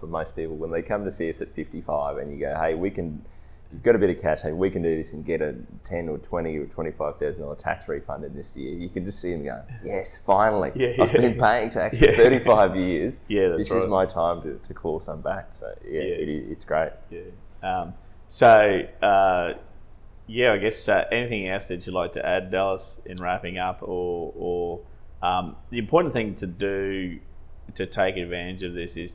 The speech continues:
Speaker 2: to, to look at it well and truly,
Speaker 1: Yeah.
Speaker 2: uh, before the thirtieth of June.
Speaker 1: Yeah.
Speaker 2: So,
Speaker 1: Yeah, that's, that's,
Speaker 2: so
Speaker 1: I guess,
Speaker 2: you
Speaker 1: yeah.
Speaker 2: need to, you need to actually do the calculations,
Speaker 1: Yeah.
Speaker 2: um, and, and work that out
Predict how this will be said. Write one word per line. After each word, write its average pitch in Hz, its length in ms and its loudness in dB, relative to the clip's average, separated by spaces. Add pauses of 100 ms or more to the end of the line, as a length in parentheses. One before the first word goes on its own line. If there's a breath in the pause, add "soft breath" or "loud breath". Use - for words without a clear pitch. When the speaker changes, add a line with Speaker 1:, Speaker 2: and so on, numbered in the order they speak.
Speaker 2:
to, 85 440 -6
to - 100 -6
look 90 280 -4
at 92 80 0
it 85 120 -2
well 85 360 -2
and 90 100 -12
truly, 87 560 -4 (100)
Speaker 1:
Yeah. 76 200 -4 (340)
Speaker 2:
uh, 87 340 -2
before 92 500 -2
the 87 120 -4
thirtieth 87 400 -2
of 85 140 -8
June. 110 400 -4
Speaker 1:
Yeah. 76 160 -6
Speaker 2:
So, 87 400 -6 (100)
Speaker 1:
Yeah, 64 260 -6
that's, - 260 -6
that's, 85 260 -2
Speaker 2:
so 80 80 -4
Speaker 1:
I - 20 -2
guess, 78 180 -4
Speaker 2:
you 80 100 -4
Speaker 1:
yeah. 73 60 -4
Speaker 2:
need 92 220 -6
to, 85 320 -4 (140)
you 98 80 -6
need 101 160 -8
to 95 80 -2
actually - 220 -8
do 87 80 -6
the 85 120 -6
calculations, 85 840 -6 (180)
Speaker 1:
Yeah. 73 220 -4
Speaker 2:
um, 80 320 -10 (640 soft breath)
and, 87 520 -8 (420)
and 85 380 -8 (380)
work 90 360 -4
that 87 160 -4
out 85 280 -2